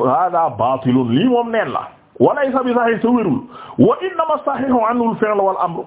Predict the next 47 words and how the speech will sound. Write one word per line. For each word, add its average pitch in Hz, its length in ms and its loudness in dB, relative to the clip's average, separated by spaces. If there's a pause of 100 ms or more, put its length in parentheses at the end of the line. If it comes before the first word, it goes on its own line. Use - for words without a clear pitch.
tafarrada 226 560 0
bi 190 140 0
Abdul 180 320 2
Wahid 185 320 0
ibn 170 240 0
Ziyad 160 220 2
wa 143 160 0
ghalata 147 560 0
fihi 151 320 2 (540)
waaw 120 220 2 (500)
imam 262 280 4
Ibn 285 180 -4
Taymiyya 233 360 0
mu 233 120 0
ne, 202 120 0 (340)
euh, 147 180 2
euh, 117 680 2
lii 202 220 4
moom 233 220 -2
neen 254 200 0
la 202 80 2
te 214 100 -2
wérul 156 320 0 (300)
li 254 220 6
wér 320 240 0
mooy 196 300 0
te 175 80 -2
yoneen 180 240 2
saa 185 200 2
sam 190 240 -2
dëgg 160 200 2
la 120 140 0 (800)
wér 208 240 4
na 226 100 -2
ci 247 120 0
Sayyidatu 208 340 0
Aisha 165 320 -2
mooy 156 160 0
hadith 156 260 -2
bi 160 80 2
ñu 160 100 2
gis 147 140 2
sànq 113 320 -2
bi 135 120 4
njëkk 170 180 0
a 113 60 -2
gis - 160 -8